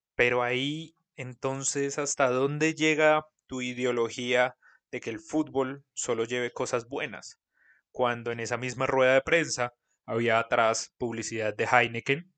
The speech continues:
alcohol, había publicidad de Volkswagen, la marca de carros alemanas,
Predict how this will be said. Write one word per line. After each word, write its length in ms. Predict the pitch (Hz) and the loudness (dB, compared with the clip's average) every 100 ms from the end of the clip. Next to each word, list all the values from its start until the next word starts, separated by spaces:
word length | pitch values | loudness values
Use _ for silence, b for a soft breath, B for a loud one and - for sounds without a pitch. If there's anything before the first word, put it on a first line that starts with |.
| _ - | _ -10
alcohol, 640 | 110 - 117 113 120 180 - _ _ _ b b b b | -10 -4 0 2 0 -2 -12 _ _ _ b b b b
había 720 | - 120 117 110 113 110 110 - | 0 2 2 -2 0 2 2 0
publicidad 760 | 120 120 120 123 117 113 113 | -2 -2 -6 -2 2 2 2
de 140 | 120 120 | -2 0
Volkswagen, 840 | 120 120 127 127 120 117 151 175 _ | -2 -2 2 6 6 6 0 -2 _
la 140 | 117 107 | -6 -2
marca 300 | 104 - 120 | -4 0 0
de 100 | - | 2
carros 320 | 117 113 117 | 2 2 0
alemanas, 680 | 120 139 147 123 160 - | 0 2 2 0 -2 -8